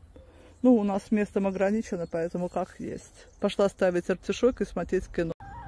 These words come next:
Послушайте, третье апреля, посмотрите, у нас уже сколько бутончиков. Розочки хорошо отреагировали на то, что я их вот по-, обрезала. Покормили мы их, поливаем. Смотрите, видите, бутоны везде, везде, везде.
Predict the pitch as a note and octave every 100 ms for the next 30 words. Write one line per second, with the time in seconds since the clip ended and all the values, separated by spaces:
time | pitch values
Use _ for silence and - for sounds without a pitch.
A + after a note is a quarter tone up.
0 | - - - - G3+ - G#3+ G3 - F3
1 | G3 G3 F#3 E3+ F3 F#3+ A3+ F#3 - F#3
2 | F#3+ F#3+ G3 - F3 E3+ E3+ E3 E3 -
3 | F#3+ F3+ F3+ F#3 - G3+ G#3+ - G#3 -
4 | F3 - - - - - - - F#3 G#3
5 | G#3+ G#3+ - G3+ G3+ F#3 F#3+ - G3+ F#3+
6 | F3 F3 F3 F3 F3 A3 A#3 F#3+ F3 E3+
7 | E3 F3+ - F3 E3 E3 - D#3+ - E3
8 | D#3 E3 D#3+ D#3 D#3+ D#3 F3 G3 A#3 -
9 | - - - - - G3+ - F#3 E3+ D#3+
10 | F3+ G#3 G3 F3 E3 E3 - F#3+ F#3+ E3+
11 | E3 E3 F#3 F3+ E3 - E3+ E3+ D#3+ -
12 | F3 F3+ D#3+ - E3 - D#3 F#3 A3+ A#3
13 | B3 D4+ D4+ C#4+ G#3+ A3 - G#3 A3+ G3
14 | F3 F3 F3+ E3+ E3 - D#3+